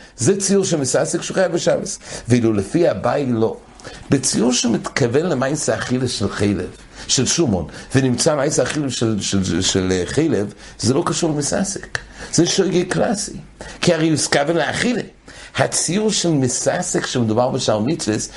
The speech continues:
שהוא התכוון למעשה אחר. מה הציור של מעשה אחר? שאם יש חלב שנימויח, והוא חשב שזה שומון שנימויח, והוא לא התכוון למעשה אכילה. הוא התכוון לקחת את ה-, את השומון הזה, זה מעשה בליה,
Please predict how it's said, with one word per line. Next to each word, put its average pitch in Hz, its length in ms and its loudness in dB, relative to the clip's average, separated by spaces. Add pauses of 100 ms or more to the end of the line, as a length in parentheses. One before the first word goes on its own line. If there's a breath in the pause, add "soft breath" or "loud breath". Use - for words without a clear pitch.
(140)
שהוא 123 200 2
התכוון 131 400 2
למעשה 110 760 0
אחר. 82 340 -8 (280 loud breath)
מה 123 120 4
הציור 165 300 0
של 131 140 2
מעשה 120 440 0
אחר? 90 300 -8 (340 loud breath)
שאם 165 340 2
יש 131 260 0
חלב 117 480 0 (540 loud breath)
שנימויח, 104 1080 2 (1120 loud breath)
והוא 151 180 4
חשב - 500 2
שזה 98 240 0
שומון 165 440 2
שנימויח, 87 720 0 (220 loud breath)
והוא 110 120 4
לא 135 40 4
התכוון 151 440 2
למעשה 101 640 2
אכילה. - 380 -8
הוא - 960 -20
התכוון 196 440 2
לקחת - 500 0
את - 120 -2
ה-, - 160 0
את - 120 -2
השומון 185 460 0
הזה, 147 240 -2
זה 123 120 0
מעשה 113 240 0
בליה, 117 380 2